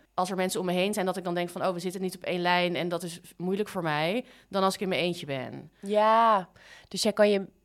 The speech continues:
Speaker 2: eerder eenzaam voelen soms in een groep met mensen
Speaker 1: Ja.
Speaker 2: dan als je alleen bent. Ik, eh, was afgelopen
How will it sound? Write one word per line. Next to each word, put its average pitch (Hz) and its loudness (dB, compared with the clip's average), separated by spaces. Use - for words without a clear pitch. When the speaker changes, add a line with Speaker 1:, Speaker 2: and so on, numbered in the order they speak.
Speaker 2:
eerder 214 4
eenzaam 202 4
voelen 196 -4
soms 190 -4
in 185 0
een 175 0
groep - -4
met 220 0
mensen 214 4
Speaker 1:
Ja. 185 4
Speaker 2:
dan 190 6
als 180 -2
je - -4
alleen 175 2
bent. 151 -2
Ik, - -8
eh, 196 6
was 196 0
afgelopen 190 2